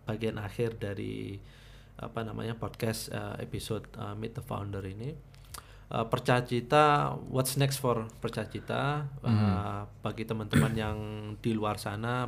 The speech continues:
Speaker 1: pengen kontak Percaya Cita,
Speaker 2: Hmm.
Speaker 1: uh, lewat mana, kemana, bisa nggak, uh, kamu sampaikan
Speaker 2: Bisa,
Speaker 1: ke
Speaker 2: bisa.
Speaker 1: mereka?
Speaker 2: Jadi, uh, untuk pertama yang kedepannya seperti apa, Mas,
Speaker 1: Mm-mm.
Speaker 2: ya? Nah, kemarin bulan Maret itu kan kita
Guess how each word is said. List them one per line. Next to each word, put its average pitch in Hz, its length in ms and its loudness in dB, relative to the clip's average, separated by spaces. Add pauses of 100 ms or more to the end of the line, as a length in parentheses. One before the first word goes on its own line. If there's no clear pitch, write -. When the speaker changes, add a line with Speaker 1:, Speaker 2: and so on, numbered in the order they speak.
Speaker 1:
pengen 107 480 -4
kontak 107 480 -2 (560)
Percaya 110 240 -2
Cita, 131 640 4
Speaker 2:
Hmm. 135 240 -2
Speaker 1:
uh, 107 800 -4 (640)
lewat 104 400 -2
mana, 131 480 4
kemana, 113 560 -2
bisa 117 320 -2
nggak, 104 160 -6
uh, 104 240 -8
kamu 104 300 -6 (260)
sampaikan 104 240 -6
Speaker 2:
Bisa, 110 160 2
Speaker 1:
ke 139 80 6
Speaker 2:
bisa. 135 160 0
Speaker 1:
mereka? 127 160 -2
Speaker 2:
Jadi, 131 300 -4 (340)
uh, 110 340 -2 (640)
untuk 110 320 -8
pertama 110 400 -2
yang 113 240 0 (320)
kedepannya 117 480 -2
seperti - 320 -8
apa, 95 240 -6
Mas, - 240 -2
Speaker 1:
Mm-mm. 92 60 -2
Speaker 2:
ya? - 20 -6 (640)
Nah, 104 160 -2 (480)
kemarin 127 400 2
bulan 110 320 0
Maret 113 240 0
itu 117 240 -6
kan 143 160 2
kita 123 400 2